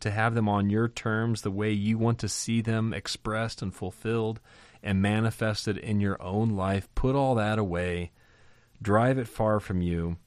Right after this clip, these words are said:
And we're gonna see here in a wonderful way that even as Sarai, uh, drives all that away, the Lord, through that, works a miraculous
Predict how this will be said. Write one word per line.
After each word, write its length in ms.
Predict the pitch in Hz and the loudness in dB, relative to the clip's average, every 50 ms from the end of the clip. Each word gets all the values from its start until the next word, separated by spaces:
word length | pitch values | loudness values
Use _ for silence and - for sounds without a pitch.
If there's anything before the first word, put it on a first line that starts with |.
| - - - _ - - - _ _ _ _ _ | -20 -20 -20 _ -20 -20 -20 _ _ _ _ _
And 640 | - - 101 98 101 101 98 98 95 92 104 - - - _ | -6 -2 0 2 2 2 2 2 0 -2 -6 -10 -12 -12 _
we're 120 | 110 104 | -6 -2
gonna 180 | 107 110 107 101 | 0 2 2 0
see 340 | - - - 120 120 117 110 | 0 -2 0 0 0 2 0
here 460 | 101 107 104 101 98 98 85 - - - - - _ _ _ _ _ _ _ - | 0 0 0 0 0 0 -2 -4 -10 -16 -20 -20 _ _ _ _ _ _ _ -8
in 140 | - 107 101 | -4 -2 0
a 60 | 98 | 2
wonderful 520 | 95 104 113 117 117 107 - - 101 95 | 2 4 4 4 4 2 0 0 0 2
way 280 | 101 107 107 110 107 101 | 4 4 4 6 6 6
that 160 | 98 95 95 | 4 2 2
even 440 | 85 113 120 120 120 113 113 113 - - | 2 0 0 2 4 2 2 0 -2 -4
as 480 | 110 107 104 104 101 98 90 - - - - - | -2 0 2 2 2 0 -2 -4 -6 -8 -10 -10
Sarai, 760 | - - - - 120 120 117 113 113 107 107 101 101 - - _ _ _ _ _ _ _ _ - _ _ _ _ _ _ _ _ _ _ _ _ - | -8 -8 -4 -2 0 0 0 2 2 2 2 0 -2 -4 -10 _ _ _ _ _ _ _ _ -20 _ _ _ _ _ _ _ _ _ _ _ _ -6
uh, 200 | 110 101 98 98 | -4 -4 -2 -4
drives 640 | 95 92 - - 107 107 110 113 123 127 120 117 120 | -4 -4 -2 2 4 6 6 6 6 4 4 4 4
all 140 | 117 113 | 4 6
that 180 | 107 110 110 107 | 6 6 6 6
away, 540 | 101 98 95 107 110 110 104 98 95 95 95 | 4 4 4 2 4 4 4 4 4 4 2
the 160 | 92 101 92 | 2 2 0
Lord, 500 | 92 98 98 101 104 104 104 98 101 - - | 2 2 2 4 4 4 4 2 0 -4 -10
through 440 | - - - - 123 123 131 135 120 | -12 -12 -6 0 2 4 4 4 4
that, 320 | 107 101 101 98 101 - | 4 4 4 2 0 -2
works 500 | - 104 104 104 101 - - - - - - _ _ - | 0 0 2 2 2 0 -4 -6 -6 -10 -14 _ _ -6
a 40 | |
miraculous 1040 | 98 98 98 98 101 107 113 117 120 - 107 101 95 95 95 92 92 - - - - | -4 -2 0 0 0 0 0 -2 -2 -2 -4 -2 0 0 0 0 0 0 -2 -2 -4